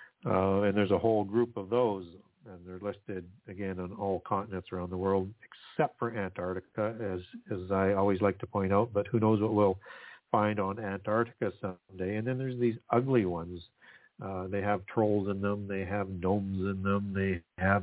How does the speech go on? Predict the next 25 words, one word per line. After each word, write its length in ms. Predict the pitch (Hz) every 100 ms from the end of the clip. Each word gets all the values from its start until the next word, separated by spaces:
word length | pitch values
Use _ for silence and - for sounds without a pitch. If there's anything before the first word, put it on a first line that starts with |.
| 90 90
dwarves 480 | 87 98 104 95 101
in 120 | 98
there, 300 | 101 98 101
they 160 | 98 95
have 180 | 98 101 -
elves 280 | 98 101 101
in 160 | 98 95
there, 260 | 101 98 98
and 100 | 92
a 60 | - - -
whole 300 | - 135 120
host 260 | 123 117 113 107
of 100 | 98 - _ 117
ugly 260 | 110 104
ones. 340 | 92 85 78 80 _ - - - - - - - - - - - - _ _ _ _ -
And 360 | 135 139 139 127
so 360 | 147 147 143 139 _ - - _ _ _ _ _ _ _ _ _ _ -
in 440 | 143 160 175 156 131 - _
this, 300 | 131 127 135 127 - -
uh, 140 | 131 107
group 320 | 104 127 127
of 120 | 107
the 160 | 107 - 107
ugly 340 | 135 160 127
ones, 400 | 92 90 101